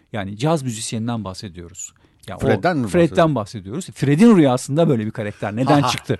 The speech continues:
Speaker 2: ha,
Speaker 1: Ben
Speaker 2: ha.
Speaker 1: şimdi rüya analizine geçtim.
Speaker 2: Eyvallah.
Speaker 1: <laughs> Hani neden böyle bir şey var? Çünkü
Speaker 2: Eyvallah.
Speaker 1: o
Speaker 2: Hı hı.
Speaker 1: sahnede, e,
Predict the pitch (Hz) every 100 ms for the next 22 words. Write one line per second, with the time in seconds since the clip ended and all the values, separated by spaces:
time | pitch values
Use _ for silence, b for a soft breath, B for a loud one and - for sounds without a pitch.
0 | - 123 147 170 - 196 190 185 180 185
1 | 156 196 190 165 - 247 208 180 156 123
2 | - - 269 156 160 175 208 220 202 180
3 | 151 135 120 107 123 131 117 92 92 -
4 | 147 208 247 240 240 185 285 320 b b
5 | b - 127 123 139